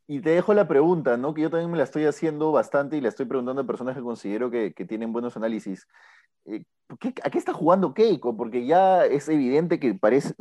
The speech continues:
noventa y nueve coma nueve por ciento de probabilidades de que no vaya a ser presidenta. ¿A qué está jugando? ¿A desestabilizar?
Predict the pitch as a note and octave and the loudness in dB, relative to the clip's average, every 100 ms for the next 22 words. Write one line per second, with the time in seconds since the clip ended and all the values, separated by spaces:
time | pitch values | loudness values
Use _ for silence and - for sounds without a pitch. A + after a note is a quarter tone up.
0 | G2 E2+ - G2+ A#2 A#2+ A#2+ A#2 A#2 D3 | -14 -16 -12 -8 -2 -2 0 0 0 0
1 | F3 E3+ D#3 D#3 D#3 D#3+ D#3+ C3+ A2+ C#3+ | -2 -2 -2 -4 -2 -2 -4 -4 -8 -8
2 | C#3 D3 C3 A#2+ G#2+ A2 B2+ D3+ B2 G2 | -2 -4 0 0 0 0 0 -2 -4 -6
3 | A2 C#3+ D3 D3 A#2 - C3 C3+ A2+ C3 | -2 2 2 2 0 0 -2 -4 -2 -4
4 | B2+ G2+ G2+ F#2 F#2 C#3 C#3 C#3 C3+ C3 | 0 0 0 -4 -2 -4 0 -4 -2 -2
5 | C3 G2+ F#2 F#2+ G2+ G#2 G2 F#2 F#2 B2+ | -2 0 -2 -2 -6 -6 -6 -6 -4 0
6 | F3+ | 0